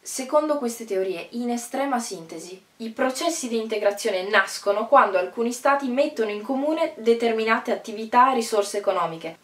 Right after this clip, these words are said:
e possono proseguire fin tanto che quegli stati traggono benefici, essenzialmente economici, da quelle stesse modalità di cooperazione.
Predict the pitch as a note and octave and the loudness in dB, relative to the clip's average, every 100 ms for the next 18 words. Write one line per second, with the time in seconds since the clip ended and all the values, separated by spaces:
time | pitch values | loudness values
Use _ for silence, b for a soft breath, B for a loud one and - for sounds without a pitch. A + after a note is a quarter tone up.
0 | - G#3+ - E4+ F4 C4 A3+ C4 - A#3 | -4 -2 2 2 2 -2 -2 -4 -4 -4
1 | G3+ F#3 F#3+ F#3+ C4 C4+ C#4+ C#4+ B3 G#3+ | 0 4 4 2 -8 0 2 2 -2 -2
2 | G#3 G3+ G3+ G#3 A3+ G#3+ G3 - C#4 C#4+ | 0 0 0 -4 0 0 -2 0 4 4
3 | A3+ G#3 G3+ G3+ B3 A#3+ A#3 A3+ E3+ - | 4 0 2 2 0 0 -4 -10 -10 -10
4 | D#3+ - - C4 - G#3+ G#3 F#3 F#3 F3+ | -10 -12 -8 -6 -6 -6 -4 -4 -4 -8
5 | E3+ F3 D#3+ F3 - A#3 B B B - | -10 -8 -8 -8 -10 -10 B B B 2
6 | C4 C4+ C#4 C4+ C4+ - A#3+ C4 B3 A3+ | 4 6 2 2 -2 -2 -4 -2 -2 0
7 | G3+ G3+ G3+ G#3+ G3+ G3 G3+ - G3+ E3 | 0 2 -2 -2 0 0 0 -2 -4 -4
8 | E3+ | -10